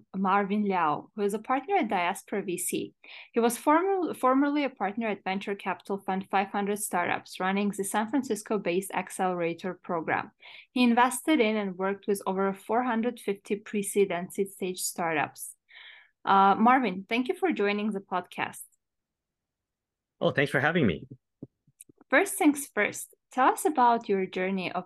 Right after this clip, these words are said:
Speaker 1: getting into V C. How and why did you end up in the venture capital world?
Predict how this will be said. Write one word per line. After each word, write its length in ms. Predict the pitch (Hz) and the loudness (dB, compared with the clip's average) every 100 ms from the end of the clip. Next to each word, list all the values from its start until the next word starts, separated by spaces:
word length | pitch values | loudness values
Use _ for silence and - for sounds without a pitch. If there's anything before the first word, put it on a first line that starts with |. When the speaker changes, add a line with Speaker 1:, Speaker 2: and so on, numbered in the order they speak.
| - | -4
Speaker 1:
getting 360 | 190 185 180 185 | -4 -4 -6 -8
into 340 | 170 - 170 | -10 -8 -8
V 160 | 175 175 | -6 -6
C. 420 | - 214 160 - | -4 -2 -2 -4
How 280 | - 262 302 | 0 6 6
and 180 | 285 | 6
why 200 | 180 202 | 4 0
did 180 | 226 202 | 0 0
you 100 | 196 - | 0 -2
end 200 | 196 202 | -4 -4
up 160 | 185 - | -6 -8
in 120 | 170 | -10
the 120 | 175 | -8
venture 320 | 175 180 - | -6 -6 -8
capital 560 | - - 180 - 190 170 | -10 -8 -10 -8 -8 -6
world? 340 | 156 - - | -4 -6 -8